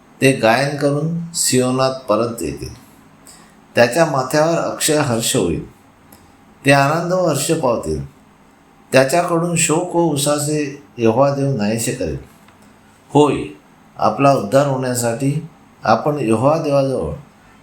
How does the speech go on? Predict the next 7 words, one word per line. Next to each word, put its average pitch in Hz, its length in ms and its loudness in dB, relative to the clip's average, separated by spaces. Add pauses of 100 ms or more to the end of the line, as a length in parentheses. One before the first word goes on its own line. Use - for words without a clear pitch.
त्याच्या 120 300 2
दहा 131 320 2
आज्ञा 143 320 -2
व 143 180 0
नियम 127 240 0
मोडून, 123 420 -2 (1300)
मोडल्याबद्दल 123 1000 2